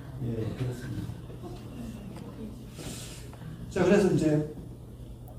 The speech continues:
그 대나무 하면은 옛날 사람들이 절개, 지조 막 이런 것들에 대해서 되게 이렇게 강조를 해왔고 의미 있는 걸 해왔죠.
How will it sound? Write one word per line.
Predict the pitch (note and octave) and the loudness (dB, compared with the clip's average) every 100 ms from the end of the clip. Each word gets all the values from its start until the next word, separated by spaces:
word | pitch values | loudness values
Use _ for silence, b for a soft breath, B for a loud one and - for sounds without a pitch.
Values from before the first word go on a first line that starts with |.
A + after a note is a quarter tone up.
| - | -6
그 | - D#3+ | 6 8
대나무 | D#3 C3+ D3+ G#3 | 12 12 12 12
하면은 | G#3+ G3 E3+ D#3+ C3 | 12 12 10 10 10
옛날 | C#3+ E3 | 10 10
사람들이 | F3+ F#3 D#3+ C3 C3+ C#3+ C3 | 10 8 8 8 10 8 8
절개, | C#3 D#3 E3 E3+ D3+ | 10 12 12 12 10
지조 | - E3 F3+ E3 | 8 6 8 8
막 | C#3+ C#3+ | 8 8
이런 | F3 G#3+ | 8 8
것들에 | A3 - D#3+ C#3+ B2+ | 8 6 8 8 8
대해서 | A#2+ A#2+ C3+ | 6 4 2
되게 | - B2 B2 C#3+ C#3 | 4 6 8 8 6
이렇게 | B2+ B2 | 4 -2
강조를 | - B2 B2 D3+ D#3+ B2+ | -2 2 6 8 8 6
해왔고 | C3 C3 B2+ C#3 D3+ D#3 | 6 4 4 4 6 6
의미 | D3 D#3 | 8 10
있는 | D#3 B2 C3+ | 8 8 8
걸 | - | 8
해왔죠. | B2 B2+ A#2+ - - | 6 6 4 2 -4